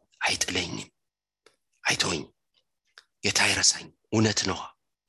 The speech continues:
ይሄ እውነት ነው፣ ባህሪው ነዋ። እናት እስከማተራራ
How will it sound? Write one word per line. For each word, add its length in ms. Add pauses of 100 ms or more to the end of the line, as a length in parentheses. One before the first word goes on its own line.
(380)
ይሄ 100
እውነት 360
ነው፣ 140
ባህሪው 440
ነዋ። 160 (840)
እናት 340
እስከማተራራ 760